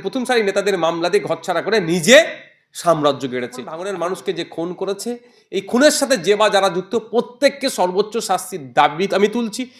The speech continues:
এবং যারা যুক্ত দ্রুত তাদেরকে চিহ্নিত করে তাদেরকে বিচার ব্যবস্থার মাধ্যমে তাদেরকে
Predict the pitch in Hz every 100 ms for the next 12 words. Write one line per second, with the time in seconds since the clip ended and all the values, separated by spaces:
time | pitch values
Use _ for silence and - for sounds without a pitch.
0 | _ 180 202 147 185 226 208 214 269 202
1 | 196 285 294 226 202 214 214 202 180 185
2 | 190 190 233 233 _ - 147 170 175 180
3 | 147 170 156 160 165 156 131 147 147 220
4 | 160 131 160 233